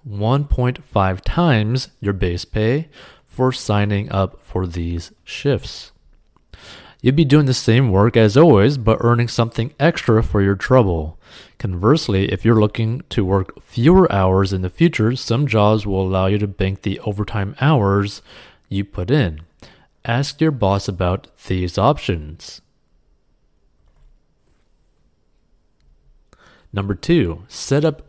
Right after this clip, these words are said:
passive revenue streams. For those who have online content businesses, setting up a passive revenue stream is an excellent way to earn more without pulling, putting in endless work hours.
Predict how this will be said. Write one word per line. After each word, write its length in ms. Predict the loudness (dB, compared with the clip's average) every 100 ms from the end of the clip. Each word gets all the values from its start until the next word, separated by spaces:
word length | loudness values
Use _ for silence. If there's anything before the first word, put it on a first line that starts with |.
| _ -12
passive 880 | -8 -4 -4 -4 -2 0 0 -4 -10 _ -4
revenue 720 | 0 2 0 -2 -2 -2 -4 -8
streams. 960 | -10 -2 -2 0 -4 -10 -18 -20 -20 _ _ _ _ -20 -20 -20 -20 -20 -2
For 160 | 0
those 480 | 4 8 8 6 4
who 60 | 2
have 160 | 2
online 480 | 2 0 2 0 0
content 580 | -2 -2 -2 -2 -4 2
businesses, 760 | 2 4 0 -2 -2 -2 -2 -6
setting 360 | -8 -2 0 2
up 200 | 0 -2
a 80 | -4
passive 500 | -2 -2 0 -2 -2
revenue 500 | 0 0 -2 -6 -6
stream 540 | -4 0 2 0 -2
is 100 | -4
an 180 | -4 -6 -6
excellent 520 | -6 -2 0 0 0
way 500 | -2 -2 -2 -2 -4 -8 -20 -20 _
to 180 | -2 -2 2
earn 300 | 0 2 2
more 480 | 2 2 0 -4 -6
without 420 | -6 -4 -4 _
pulling, 480 | -6 -4 -2 -4 -8 -4
putting 340 | -2 -2 -2
in 320 | 0 0 -2 -6
endless 440 | -4 -4 -4 -6
work 400 | -8 -6 -6 -4
hours. 540 | -6 -6 -10 -16 -20